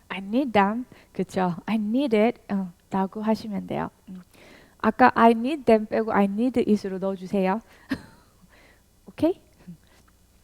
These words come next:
자, 그리고 두 번째 예문 볼까요? He was reluctant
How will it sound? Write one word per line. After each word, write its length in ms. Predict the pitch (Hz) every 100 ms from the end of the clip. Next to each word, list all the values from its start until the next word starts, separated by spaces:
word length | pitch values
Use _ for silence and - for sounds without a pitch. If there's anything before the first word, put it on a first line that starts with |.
| _ - -
자, 220 | 196 180 - - _
그리고 440 | 202 190 254 415 - _ _ -
두 100 | 370
번째 500 | 415 392 196 180 - _
예문 420 | 202 185 190 247 - -
볼까요? 440 | 190 196 202 339 - _ _ _ _ - - _ _ -
He 260 | - 370 415 -
was 580 | 202 196 196 208 233 - - -
reluctant 1000 | 202 202 214 214 - 202 190 220 -